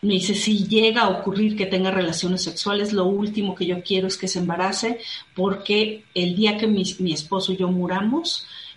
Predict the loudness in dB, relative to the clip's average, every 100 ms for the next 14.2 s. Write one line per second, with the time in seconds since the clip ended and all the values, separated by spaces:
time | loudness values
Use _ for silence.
0 | -6 -2 0 0 0 0 0 -4 -2 -2
1 | -2 -2 -4 -6 -8 -6 -4 -2 0 2
2 | 2 -2 -2 0 0 -4 -2 0 -2 -6
3 | -20 _ -2 -2 -2 -2 -2 -2 -4 -6
4 | -6 -6 -6 -6 -8 -12 -20 -14 -12 -12
5 | -14 _ -16 -12 -10 -6 -2 4 4 4
6 | 2 2 -2 -12 _ _ _ -20 -4 2
7 | 6 6 6 4 0 -4 -2 2 4 4
8 | 2 0 0 0 0 0 -2 -2 -4 -4
9 | -6 -8 -8 -8 -10 _ _ _ _ _
10 | 2 4 4 4 2 2 2 2 2 2
11 | 0 0 2 2 2 0 0 -2 -4 -8
12 | -14 -4 -4 -4 -12 -18 -18 -16 -14 -10
13 | 0 2 2 0 0 0 0 2 0 -2
14 | -6